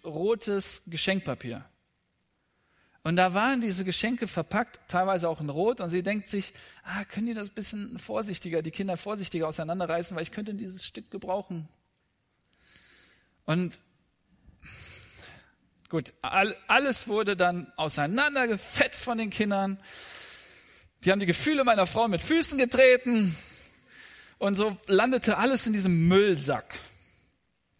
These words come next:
Heute Morgen war ich in Köln predigen. Und dann, wie der Zufall es so wollte, war da jemand, der ein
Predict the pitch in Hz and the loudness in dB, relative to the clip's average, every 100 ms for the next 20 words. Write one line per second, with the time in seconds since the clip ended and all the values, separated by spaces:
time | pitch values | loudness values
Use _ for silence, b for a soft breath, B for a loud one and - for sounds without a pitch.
0 | - 165 180 190 156 160 151 151 151 143 | -6 -2 -2 -2 -4 -2 -2 -4 -6 -6
1 | 139 139 135 135 156 208 - _ _ _ | -6 -6 -8 -6 -6 -6 -10 _ _ _
2 | _ B B B B B B B B B | _ B B B B B B B B B
3 | - 180 185 190 233 233 - _ _ _ | -4 2 4 4 2 -2 -8 _ _ _
4 | _ _ _ _ _ _ _ _ _ 175 | _ _ _ _ _ _ _ _ _ 2
5 | 180 415 440 440 - 320 285 285 233 - | 4 8 6 6 4 4 6 6 6 4
6 | 165 139 131 220 339 - B B _ 202 | 0 0 0 0 -2 -2 B B _ -4
7 | 165 269 294 196 165 175 285 254 170 170 | 0 2 2 2 0 0 -2 -6 -4 0
8 | 208 247 269 294 _ _ _ _ _ _ | 2 2 -2 -10 _ _ _ _ _ _
9 | _ _ _ - 165 143 | _ _ _ -4 -4 -6